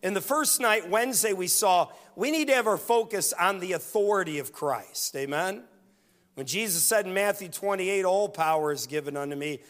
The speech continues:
that word power is dealing with authority. He is the authority. But then we saw last night,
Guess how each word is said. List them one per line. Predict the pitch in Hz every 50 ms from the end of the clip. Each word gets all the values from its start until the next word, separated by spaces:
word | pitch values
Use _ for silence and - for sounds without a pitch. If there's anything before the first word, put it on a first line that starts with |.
| - - _ _
that | - 165 202 202
word | 196 208 175 -
power | - 190 202 208 214 202 185
is | 165 139 120
dealing | 120 151 185 180 170 160
with | 165 156 -
authority. | 202 156 - - - 190 180 175 160 143 127 123 113 95 - - _ _ _ _ _ _
He | - 220 226 233 220 214
is | 208 - 202 202 208 196 165 135 123 117 113 107 - - - - _ _ _ _ _
the | - 160 160
authority. | 151 151 - 180 165 151 139 127 117 - - - - _ _ - - - - - - - _ - - _ _ _ _ _
But | - 120
then | - 185 214 226
we | 220 208
saw | - - - 226 214 208 208
last | 208 190 196 196 208 220 202 - - - 214
night, | 202 196 214 214 226 220